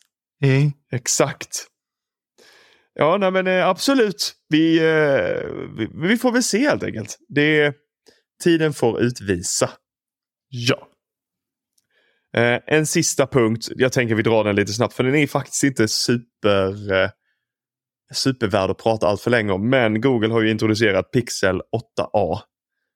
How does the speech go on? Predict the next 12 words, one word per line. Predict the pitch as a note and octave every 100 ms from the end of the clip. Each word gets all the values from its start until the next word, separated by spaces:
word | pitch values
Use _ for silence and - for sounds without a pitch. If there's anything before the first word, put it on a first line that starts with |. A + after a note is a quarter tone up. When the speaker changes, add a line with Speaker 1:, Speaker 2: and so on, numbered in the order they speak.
| _ _ _ _ _ _ _ _ -
Speaker 2:
Och | C3 B2+
baserat | C3+ C3+ C#3+ A#2
på | A2+
priset | - G#2+ F#2 F#2+ -
så | - G#2 G2+ G2 F#2
bör | F2+ F2+ C#2+ F2
inte | F2+ E2+
någon | D#2+
köpa | - F#2 D#2+
den. | B1+ _ _ _ _ _ _ _
Köp | - A#2+ -
åttan. | G#2+ -